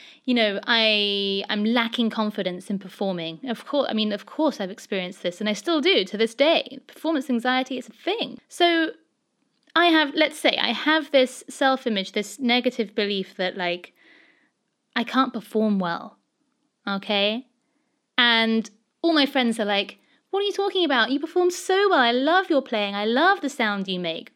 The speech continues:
You know, they, they say all these things because that's what they hear, that's what they see, 'cause they're seeing me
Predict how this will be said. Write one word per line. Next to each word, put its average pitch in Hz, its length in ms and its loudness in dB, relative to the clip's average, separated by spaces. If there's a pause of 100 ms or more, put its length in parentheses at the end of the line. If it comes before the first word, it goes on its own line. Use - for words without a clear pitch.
(100)
You 330 80 -2
know, 269 120 2
they, 302 160 -4
they 302 160 0
say 330 300 0
all 330 140 -2
these 311 180 -2
things 320 200 -2
because 302 300 -4
that's 302 320 -2
what 302 220 0
they 285 240 2
hear, 285 320 2
that's 247 240 -8
what 240 160 -2
they 240 140 -2
see, 262 460 -4
'cause 226 160 -2
they're 285 220 0
seeing 247 580 -2
me 262 460 -2